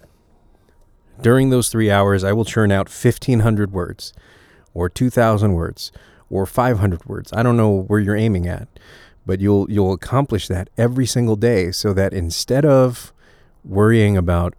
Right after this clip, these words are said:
writing only when you're feeling creative, you have a spot there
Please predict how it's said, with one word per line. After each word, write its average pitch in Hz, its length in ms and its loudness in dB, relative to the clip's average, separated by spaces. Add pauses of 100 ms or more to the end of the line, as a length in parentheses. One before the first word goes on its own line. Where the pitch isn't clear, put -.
(120)
writing 104 400 2
only 104 320 2
when 98 180 4
you're 85 340 -2 (120)
feeling 123 400 0
creative, 120 680 -2 (840)
you 95 160 0
have 87 220 0
a 87 40 0
spot 113 440 -2
there 90 580 0